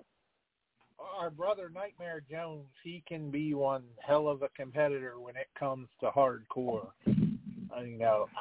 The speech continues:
and so hopefully he will take Diablo to his limits and bring that title back to La Familia where it belongs.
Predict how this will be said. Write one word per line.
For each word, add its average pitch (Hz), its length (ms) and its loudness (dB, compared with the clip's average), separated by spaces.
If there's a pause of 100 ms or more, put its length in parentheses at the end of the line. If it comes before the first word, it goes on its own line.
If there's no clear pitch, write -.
(140)
and 113 300 6 (1300)
so 139 340 4
hopefully 233 800 -2
he 208 160 -12
will 180 420 -6 (140)
take 208 180 0 (100)
Diablo 185 720 -6
to 185 140 -12
his 151 220 -8
limits 180 360 -4 (600)
and 131 240 -12
bring 180 280 4
that 170 200 0 (100)
title 160 360 -2 (100)
back 165 220 0 (400)
to 143 80 -12
La 131 240 0 (100)
Familia 135 500 -6
where 127 300 -12
it 135 200 -8
belongs. 117 420 -6